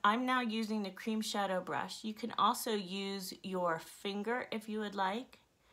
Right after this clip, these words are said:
And I'm just tapping it in. It will dry. Don't worry. It feels like,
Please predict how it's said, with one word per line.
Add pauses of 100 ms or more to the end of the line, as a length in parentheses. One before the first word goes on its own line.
(500)
And
I'm
just
tapping
it
in. (120)
It
will
dry. (1400)
Don't
worry. (160)
It
feels
like,